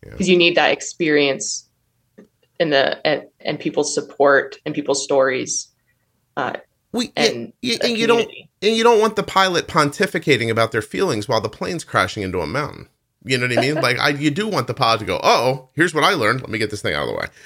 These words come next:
Speaker 1: And, and that's, but the doctors miss out on, like, if you could find that O B right now and tell them,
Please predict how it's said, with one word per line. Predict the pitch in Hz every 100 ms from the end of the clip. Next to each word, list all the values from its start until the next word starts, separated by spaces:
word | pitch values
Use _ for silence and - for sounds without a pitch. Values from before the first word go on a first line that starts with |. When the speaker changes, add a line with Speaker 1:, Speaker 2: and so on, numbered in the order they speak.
| - -
Speaker 1:
And, | 127 123
and | - 127
that's, | 123 143 143 135 -
but | 123 -
the | 117
doctors | 98 107 127 127 117 110
miss | 104 110 -
out | - 95 92 80
on, | 85 80 78 - _
like, | 135 135
if | 123
you | 135 190
could | 202 208
find | - 113 117 104
that | 92 92 92
O | 87
B | 78 69
right | 64 67 -
now | 55 50 - _ _ _ _ _ _ _
and | 107 101
tell | - 110 107
them, | 92 76 60 -